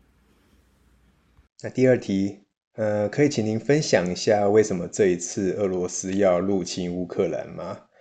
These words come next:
可以分享一下历史背景。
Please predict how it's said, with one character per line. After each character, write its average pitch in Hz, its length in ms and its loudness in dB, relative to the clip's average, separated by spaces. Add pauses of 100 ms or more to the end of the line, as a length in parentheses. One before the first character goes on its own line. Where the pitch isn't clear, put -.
(240)
可 - 80 -4
以 90 320 -2
分 120 260 2
享 87 280 0
一 - 20 -6
下 92 260 2
历 101 220 -2
史 - 320 -10
背 92 180 0
景。 - 220 -16